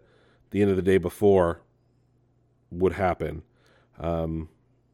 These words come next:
it, of course, was pulled from the store after it launched after many, many issues. This game was always vaporware, always was, uh, and even so much so that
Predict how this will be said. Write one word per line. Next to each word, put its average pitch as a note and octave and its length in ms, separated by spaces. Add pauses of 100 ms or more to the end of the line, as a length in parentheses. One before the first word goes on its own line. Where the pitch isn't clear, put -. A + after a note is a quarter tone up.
(120)
it, F2+ 240
of - 180
course, - 500
was F2+ 200
pulled G#2 320
from F#2+ 160
the F#2 60
store F#2+ 420
after F#2 220
it D#2+ 60
launched F2 380
after E2+ 260
many, G2 540 (360)
many G2 760
issues. F2 680 (680)
This G#2+ 200
game A#2 300
was A2+ 120
always G#2 380
vaporware, G2 680 (200)
always G#2 360
was, C3 500 (540)
uh, F#2 380
and F#2+ 300
even D#3+ 380
so F3 260
much D#3 320
so G#2 500 (480)
that G#2+ 540